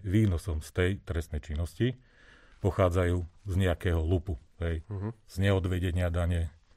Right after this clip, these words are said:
Speaker 1: z krátenia dane, e, neoprávneného čerpania nadmerného odpočtu D P H. To sú také tie najpopulárnejšie veci. Prípadne to môžu byť presuny, e, prostriedkov slúžiace na, ako úplatok,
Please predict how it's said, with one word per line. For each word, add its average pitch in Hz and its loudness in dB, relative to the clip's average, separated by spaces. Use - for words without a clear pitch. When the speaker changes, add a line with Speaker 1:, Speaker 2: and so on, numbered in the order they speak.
Speaker 1:
z - -18
krátenia 92 4
dane, 82 -2
e, 85 0
neoprávneného 95 4
čerpania 107 6
nadmerného 92 2
odpočtu 90 -2
D 85 2
P 87 2
H. 82 2
To - -10
sú 82 -4
také 87 0
tie 87 0
najpopulárnejšie 92 2
veci. 82 -2
Prípadne 107 6
to 98 0
môžu 95 2
byť 85 0
presuny, 90 2
e, - -6
prostriedkov 95 2
slúžiace 87 0
na, 80 0
ako 87 0
úplatok, 80 -4